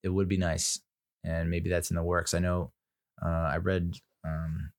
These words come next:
an article or post or headline saying that they are trying to put together a trade, another trade for a starting pitcher.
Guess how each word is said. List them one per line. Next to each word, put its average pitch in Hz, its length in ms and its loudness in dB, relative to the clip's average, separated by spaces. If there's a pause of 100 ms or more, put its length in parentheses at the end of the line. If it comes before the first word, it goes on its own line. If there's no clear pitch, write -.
(460)
an 82 80 -2
article 98 360 0
or 80 120 0
post - 420 -2
or 87 40 -2
headline 92 400 2
saying 85 340 2
that 80 240 -2
they 82 340 2 (800)
are 117 560 2 (320)
trying 135 420 4
to 143 80 4
put 110 220 0
together 98 300 4
a 80 60 2
trade, 82 540 0 (140)
another 101 260 4
trade 80 520 0 (200)
for 123 440 2
a - 100 -6
starting 80 360 0
pitcher. 71 460 -4